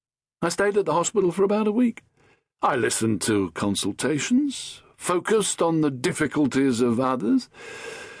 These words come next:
"This will put my own situation into perspective," I thought. I learned quite a lot about diseases and their treatments. If I was alive, I decided, I'd pursue a medical career.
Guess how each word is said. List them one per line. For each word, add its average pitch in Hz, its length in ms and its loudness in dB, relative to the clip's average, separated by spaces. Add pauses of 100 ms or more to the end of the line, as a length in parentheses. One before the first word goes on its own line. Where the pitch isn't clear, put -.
(140)
"This - 180 0
will 135 120 2
put - 260 -4
my 131 240 0
own 127 300 2
situation 139 880 0
into 127 260 0
perspective," 202 880 -2
I 208 160 0
thought. 294 400 -2 (840)
I 160 100 2
learned 233 300 2
quite 247 260 0
a 254 80 2
lot 240 200 4
about 185 320 0
diseases 117 720 2
and 101 160 4
their 107 140 2
treatments. 113 580 -2 (460)
If 104 120 0
I 113 140 2
was 107 160 0
alive, 117 720 2
I 120 160 0
decided, 147 640 2 (440)
I'd 175 200 -4
pursue 226 480 0
a 220 60 4
medical 214 560 0
career. 127 560 0